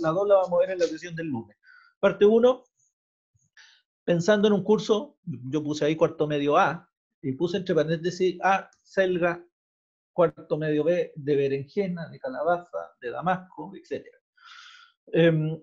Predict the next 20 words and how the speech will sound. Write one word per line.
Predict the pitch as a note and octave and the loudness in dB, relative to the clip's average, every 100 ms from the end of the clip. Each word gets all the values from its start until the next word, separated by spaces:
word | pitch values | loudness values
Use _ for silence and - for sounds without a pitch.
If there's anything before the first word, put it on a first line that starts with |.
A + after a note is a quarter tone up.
| E3 | -2
¿por | F#3+ | 0
qué | F#3+ | 4
pongo | A3 B3 A#3 A3+ | 4 4 6 6
esto | A#3 - - A#3 | 6 2 2 4
en, | A3 | 2
en | G#3+ G3 G3 | -4 -4 -6
esta | G3+ G#3 G3+ G3 F#3 F3+ | -6 -4 -2 -2 -4 -8
etapa? | G3+ G#3 F3+ G3+ - _ _ - | -4 -2 -2 -4 -8 _ _ -6
Eh, | E3+ D#3 | -6 -2
porque | F3 F#3 | -4 -2
nosotros | F3+ F#3 G3+ G#3+ | -4 -6 0 2
desde | G3 G3 G3 G3 - - | 2 0 0 0 -2 -4
cosas | E3+ - G3+ F3 | -2 0 -2 -2
así, | - G3+ D3+ | -2 -2 -2
que | D3+ | -6
pueden | C3 C#3 | -10 -10
ser | C#3 C3+ | -10 -10
más | D3 - | -10 -14
chistosas, | B2 - F#3+ - C#3 - _ _ | -16 -4 -4 -4 -12 -12 _ _
y, | - | -16